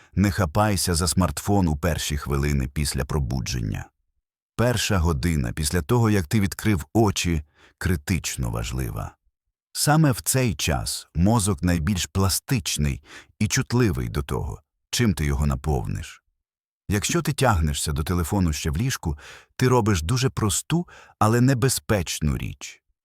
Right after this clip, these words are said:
Віддаєш свій розум зовнішньому світу ще до того, як встиг прокинутися.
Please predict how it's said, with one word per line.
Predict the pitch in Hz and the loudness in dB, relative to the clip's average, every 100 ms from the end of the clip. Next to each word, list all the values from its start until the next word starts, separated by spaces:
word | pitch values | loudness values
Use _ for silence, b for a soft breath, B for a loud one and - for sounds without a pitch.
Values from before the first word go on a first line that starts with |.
| _ - | _ -4
Віддаєш | 92 87 110 123 131 - | -2 0 0 2 0 -2
свій | 110 113 | -2 0
розум | 90 87 78 95 | 2 2 2 0
зовнішньому | 76 90 71 64 - 67 | 2 0 0 -2 -2 -2
світу | 67 - 76 67 62 B B B | -2 -4 -4 -4 -8 B B B
ще | - 90 | -2 -2
до | 73 | 0
того, | 110 104 80 76 b - | 2 2 2 -2 b -4
як | 80 78 | -2 -2
встиг | - - 98 82 | -4 -2 -2 -2
прокинутися. | - 98 - 80 67 55 - - - | -2 -4 -2 -4 -2 -4 -6 -8 -8